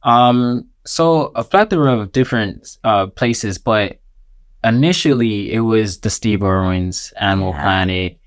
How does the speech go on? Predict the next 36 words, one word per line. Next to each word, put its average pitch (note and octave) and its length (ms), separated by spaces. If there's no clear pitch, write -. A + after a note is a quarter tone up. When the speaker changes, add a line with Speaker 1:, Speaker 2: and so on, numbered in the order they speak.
Speaker 1:
um, E2 460
Discovery F#2 520
Channel. F2 580
Speaker 2:
Mm-hmm. E3 120
Speaker 1:
Even A#2 280
now, G2+ 280
like, F2 200
on F2 140
Netflix, F#2 480
they F2+ 120
have F2 220
documentaries. F2 760
I'm E2+ 380
all F#2+ 240
on F2 180
them. E2 160
I E2+ 120
just F2 200
Speaker 2:
Mm-hmm. C#3 80
Speaker 1:
binge F#2 260
watch F2 260
them F2 100
straight - 340
through. F#2 260
But, F2 220
uh, E2+ 340
currently, C3 480
yeah, G#2 360
I, F#2+ 240
I - 20
would G2+ 160
look A2+ 220
up G#2 160
different, G2+ 460
um, E2+ 260
articles. F#2 840